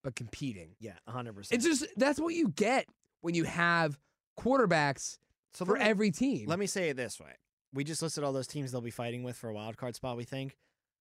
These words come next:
Speaker 2: I do think the Jets will be one of those three teams at the top. Like, I
Speaker 1: And
Speaker 2: do think he's gonna make the playoffs. I'm just
Speaker 1: just
Speaker 2: saying it's
Speaker 1: because
Speaker 2: not
Speaker 1: you
Speaker 2: a
Speaker 1: like the,
Speaker 2: slam dunk
Speaker 1: the
Speaker 2: out of it.
Speaker 1: roster around him.
Speaker 2: Yeah, and again,
Speaker 1: He's
Speaker 2: I
Speaker 1: not
Speaker 2: still think he's pretty good.
Speaker 1: Yeah. Yeah.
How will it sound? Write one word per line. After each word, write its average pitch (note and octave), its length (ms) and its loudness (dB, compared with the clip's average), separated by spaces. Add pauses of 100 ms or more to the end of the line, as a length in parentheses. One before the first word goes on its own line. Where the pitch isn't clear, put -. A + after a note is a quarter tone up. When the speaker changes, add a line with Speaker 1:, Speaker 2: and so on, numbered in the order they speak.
(220)
Speaker 2:
I D3 100 2
do D3+ 220 0
think C#3+ 220 -2
the B2+ 80 -2
Jets A#2+ 260 -4
will A#2 60 -6
be A2 180 -6
one A2 160 -6
of G#2+ 60 -6
those G#2 240 -6
three G#2 240 -6
teams G2+ 300 -10
at F#2+ 80 -12
the F#2+ 80 -12
top. G2 400 -10 (100)
Like, A2+ 100 -4
I A#2+ 100 0
Speaker 1:
And A2+ 60 -2
Speaker 2:
do C#3+ 160 0
think D3 260 -4
he's A#2+ 180 -6
gonna A#2 200 -4
make A#2+ 160 -4
the - 60 -16
playoffs. A#2+ 320 -4
I'm D3+ 80 -4
just E3 160 -4
Speaker 1:
just F3+ 60 4
Speaker 2:
saying F3 120 0
it's G3+ 140 2
Speaker 1:
because G#3 80 4
Speaker 2:
not G3+ 140 4
Speaker 1:
you G#3 40 6
Speaker 2:
a - 20 6
Speaker 1:
like G#3+ 100 4
the, F#3+ 40 0 (100)
Speaker 2:
slam D3 280 0
dunk B2 240 -6
Speaker 1:
the D#3 80 2
Speaker 2:
out C#3 60 2
of A#2+ 60 -4
it. A#2 40 -6
Speaker 1:
roster C3 800 0 (120)
around A2+ 460 -2
him. G2 240 -12
Speaker 2:
Yeah, G3 260 -4
and C#3 140 0
again, D3 180 2
Speaker 1:
He's F3 100 4
Speaker 2:
I B2+ 60 2
Speaker 1:
not F#3 180 6
Speaker 2:
still F#3+ 120 2
think F3+ 100 -2
he's D#3 120 -4
pretty C3 200 -6
good. G2+ 360 -8 (1200)
Speaker 1:
Yeah. D#3+ 220 0 (580)
Yeah. F#3+ 260 -2